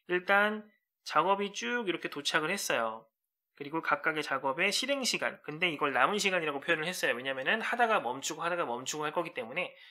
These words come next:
현재 뭐 실행 시간, 남은 시간 이렇게 보시면 되겠습니다. 어쨌든 이런 식으로 진행이 되어 있어요.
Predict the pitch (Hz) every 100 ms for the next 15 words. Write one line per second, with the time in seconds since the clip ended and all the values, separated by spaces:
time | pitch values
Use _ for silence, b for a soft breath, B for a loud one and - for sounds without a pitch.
0 | B B 220 220 208 202 165 135 208 214
1 | 202 185 175 180 175 123 147 151 151 147
2 | 127 131 147 127 123 135 123 127 - 123
3 | 110 - b b b b - 170 196 180
4 | 165 214 208 185 156 151 147 143 139 135
5 | 123 127 135 117 160 294